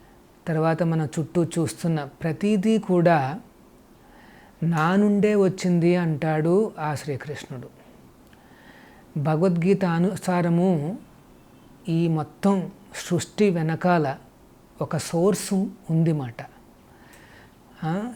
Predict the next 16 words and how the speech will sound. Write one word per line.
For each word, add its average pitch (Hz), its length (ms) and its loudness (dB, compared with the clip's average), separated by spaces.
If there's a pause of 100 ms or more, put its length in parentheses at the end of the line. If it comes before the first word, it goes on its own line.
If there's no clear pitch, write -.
(120)
సర్వస్య 175 560 -2
ప్రభవః, 160 640 0 (500)
ఒక 151 120 -4
సోర్స్ 202 460 2
ఉంది 165 200 2
మాట. 151 400 -6 (1300)
ఆ 160 140 4
సోర్స్ 220 520 2
ఎవరు 196 460 8
అంటే 180 760 2 (400)
ఒక 170 140 -2
పర్సనాలిటీ, 143 960 -6 (460)
Supreme 185 480 0
Personality 170 840 -2
of 131 60 -6
Godhead, 139 500 -4